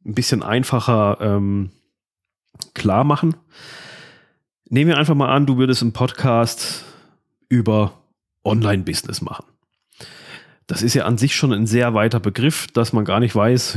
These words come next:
<laughs> um was geht's denn überhaupt konkret. Ähm, äh,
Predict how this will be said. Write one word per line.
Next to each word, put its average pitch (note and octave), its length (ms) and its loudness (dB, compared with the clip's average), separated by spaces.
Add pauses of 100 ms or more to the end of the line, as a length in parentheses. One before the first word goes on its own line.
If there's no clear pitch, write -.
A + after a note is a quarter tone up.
<laughs> - 100 -4
um C3+ 160 0
was B2 240 -2
geht's C3+ 240 -4
denn C3 80 -2
überhaupt G#2+ 500 -2
konkret. - 840 -6 (420)
Ähm, A#2+ 480 2 (600)
äh, A2+ 220 -2